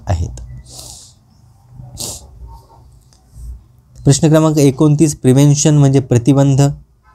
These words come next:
पर्याय क्रमांक एक आहे मॉडरेट म्हणजे स्थिर, मध्यम. ऑब्स्टॅकल म्हणजे अडथळा किंवा प्रतिकार, डिनाय, डिनाय म्हणजे नाकारणे आणि डिपार्ट म्हणजे निघून जाणे किंवा त्याग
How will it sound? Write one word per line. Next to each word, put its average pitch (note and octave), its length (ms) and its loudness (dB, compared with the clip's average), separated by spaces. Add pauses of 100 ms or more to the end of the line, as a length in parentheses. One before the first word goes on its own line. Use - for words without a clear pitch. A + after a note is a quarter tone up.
(1400)
पर्याय C#3+ 220 2
क्रमांक D3+ 360 0
एक D3 380 2
आहे C3+ 200 2
मॉडरेट B2+ 520 2
म्हणजे A#2+ 260 2
स्थिर, E3 460 0 (680)
मध्यम. A2 600 2 (1160)
ऑब्स्टॅकल D#3 480 0
म्हणजे D#3 220 2
अडथळा C#3+ 460 2
किंवा C#3+ 460 0 (340)
प्रतिकार, A#2 460 0 (1080)
डिनाय, B2 600 2
डिनाय B2+ 400 2
म्हणजे C3+ 280 2
नाकारणे A2 720 0 (440)
आणि A2+ 180 4
डिपार्ट B2+ 440 0
म्हणजे A#2 240 0
निघून A2+ 420 2
जाणे A2+ 340 2
किंवा A#2+ 320 0
त्याग A2 360 0